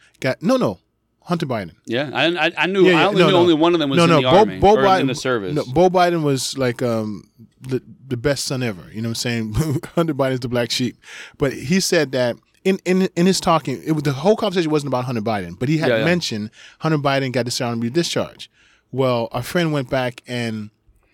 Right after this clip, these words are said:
Speaker 1: said, well, he didn't get dishonorably discharged. He got administrative dis-, discharge, administrative discharge, as opposed to dishonorable discharge.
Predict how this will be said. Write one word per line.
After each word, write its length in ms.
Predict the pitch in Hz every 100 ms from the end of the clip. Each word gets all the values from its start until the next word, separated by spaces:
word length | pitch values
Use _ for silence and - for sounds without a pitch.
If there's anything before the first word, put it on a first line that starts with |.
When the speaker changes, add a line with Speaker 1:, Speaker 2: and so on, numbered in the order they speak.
| _ _ _ -
Speaker 1:
said, 280 | - 135 101
well, 100 | 113
he 100 | 165
didn't 160 | 165
get 100 | 143
dishonorably 440 | 127 - 123 120 107
discharged. 640 | 139 131 - 117 104 -
He 80 | 127
got 340 | 127 113 104 _ _ _ _ _ _ _ _ _ _ _ _ -
administrative 640 | 139 139 170 165 151 127
dis-, 320 | 117 107 104 - _ -
discharge, 640 | 117 - 98 71 - - _ _
administrative 640 | 120 131 160 - 143 120
discharge, 480 | 127 120 - 85 67
as 140 | 104 113
opposed 380 | - 135 120 -
to 300 | 120 113 104
dishonorable 500 | 117 - 135 151 123
discharge. 540 | 107 - 90 - -